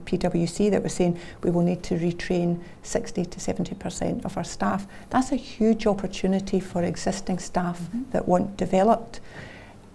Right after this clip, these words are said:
Speaker 1: I, one of the challenges we've got, um, in Tesco Bank is on apprenticeships. That's a, a really great opportunity for colleagues.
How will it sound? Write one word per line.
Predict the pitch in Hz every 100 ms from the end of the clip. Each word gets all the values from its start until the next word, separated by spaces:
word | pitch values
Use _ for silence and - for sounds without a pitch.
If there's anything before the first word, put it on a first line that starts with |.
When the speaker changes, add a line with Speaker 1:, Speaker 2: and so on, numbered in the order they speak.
| -
Speaker 1:
I, | 190 - - -
one | 175 233
of | 208
the | 180
challenges | - 190 185 175 180 170
we've | 226 220 220
got, | 190 175 180 - -
um, | 190 185 175 175 170 - -
in | 175 175
Tesco | 190 185 -
Bank | 185 185 -
is | 180
on | 185 175
apprenticeships. | - 202 202 214 196 - - - - -
That's | 254 262
a, | 240 - -
a | 190 190
really | 196 220 196 190 196
great | 196 196 196
opportunity | 175 196 190 185 185 180 196
for | 196 175
colleagues. | - 190 185 185